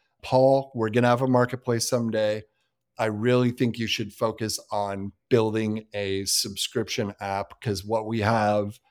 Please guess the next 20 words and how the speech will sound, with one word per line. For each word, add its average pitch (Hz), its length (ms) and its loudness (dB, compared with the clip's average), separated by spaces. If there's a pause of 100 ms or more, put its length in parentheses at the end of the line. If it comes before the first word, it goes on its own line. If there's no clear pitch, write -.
(200)
it's - 80 -10
kinda 131 280 2
hacky, 123 500 0
it's 104 160 -6
not 113 180 -4
working." 107 340 -4
And 101 140 -4
I 110 120 -2
was 120 120 0
like, 104 220 0
"Whatever, 123 640 6
man. 110 400 6
What 139 100 6
does 120 160 2
this 123 180 0
guy 120 260 6
in 107 160 2
customer 117 500 -2
service 127 520 0
know?" 123 400 4